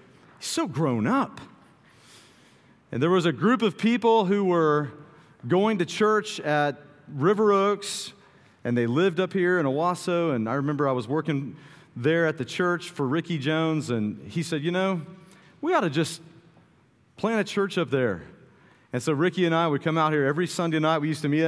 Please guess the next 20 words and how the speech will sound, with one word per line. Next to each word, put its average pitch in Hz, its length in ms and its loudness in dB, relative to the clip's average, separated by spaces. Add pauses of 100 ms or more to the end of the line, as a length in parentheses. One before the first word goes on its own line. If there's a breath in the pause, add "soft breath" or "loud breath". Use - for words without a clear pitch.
out 156 220 0
there 160 160 2
in 160 60 0
the 135 80 2
lobby, 143 460 0
and 95 220 -4 (1200 loud breath)
man, 107 520 -2 (260)
some 180 240 -2
of 185 60 2
the 151 60 0
same 190 260 0
faces, 190 480 -2
but 123 120 -2
a 117 60 0
bunch 139 240 -6
of 135 60 -2
new 131 180 -2
ones. 104 380 -6 (420 soft breath)
So, 127 400 -2
um, 110 380 -2